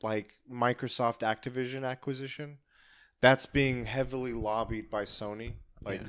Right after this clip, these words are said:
Speaker 1: why should this happen? We're gonna keep poking at it.
Speaker 2: Right.
Speaker 1: I don't think they have the backing of a government, but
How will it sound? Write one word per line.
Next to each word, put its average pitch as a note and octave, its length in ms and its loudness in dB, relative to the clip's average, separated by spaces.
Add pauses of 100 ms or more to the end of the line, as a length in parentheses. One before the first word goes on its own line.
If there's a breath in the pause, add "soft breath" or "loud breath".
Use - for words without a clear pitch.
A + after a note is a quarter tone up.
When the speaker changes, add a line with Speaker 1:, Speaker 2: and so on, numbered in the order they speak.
(100)
Speaker 1:
why A2 440 0
should B2 200 -2
this B2+ 160 4
happen? A2+ 460 -2
We're A2+ 120 -6
gonna A2+ 140 -2
keep - 240 -16
poking A2 340 -2
at G2+ 120 -4
it. G2 60 -8
Speaker 2:
Right. G2 140 -10 (380 loud breath)
Speaker 1:
I C3 80 8
don't C#3 200 4
think C3+ 140 -6
they C#3 60 2
have C3 140 2
the A2+ 80 -8
backing A#2+ 420 0
of G#2+ 120 -6
a F#2+ 40 -10
government, B2+ 560 -4
but G#2 320 -4